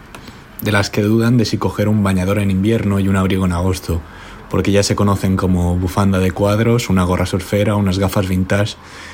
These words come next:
y otros plugins similares a los que mientras estés fuera les vas a sacar el mismo partido que en tu día a día.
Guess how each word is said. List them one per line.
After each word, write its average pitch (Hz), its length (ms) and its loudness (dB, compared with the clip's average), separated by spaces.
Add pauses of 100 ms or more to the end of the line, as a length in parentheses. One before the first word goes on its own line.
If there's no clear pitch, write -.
(240)
y 104 60 0
otros 98 420 2
plugins 101 460 2
similares 98 560 0
a 107 60 0
los 95 160 -2
que 98 100 0
mientras 98 320 0
estés 110 340 -2
fuera 101 380 -2 (400)
les 101 160 0
vas 104 120 2
a 104 140 -2
sacar 98 180 0
el 95 80 0
mismo 98 320 0
partido 95 440 0
que 98 100 -2
en 95 100 0
tu 95 100 -2
día 98 200 0
a 92 40 0
día. 90 300 -2